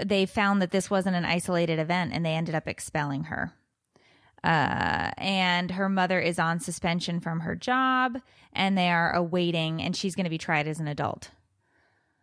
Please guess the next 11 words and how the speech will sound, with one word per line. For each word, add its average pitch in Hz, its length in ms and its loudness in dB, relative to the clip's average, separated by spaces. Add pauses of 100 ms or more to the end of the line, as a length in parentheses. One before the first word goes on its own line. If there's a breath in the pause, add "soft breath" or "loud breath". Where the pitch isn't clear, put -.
So - 140 -4
they 160 160 4
are 151 160 4
awaiting, 147 720 0 (600)
uh, 71 320 -2 (220)
what's 170 200 0
gonna - 180 -2
happen - 440 -2
with - 180 -2
it. - 200 -2 (440 loud breath)
But, 190 580 0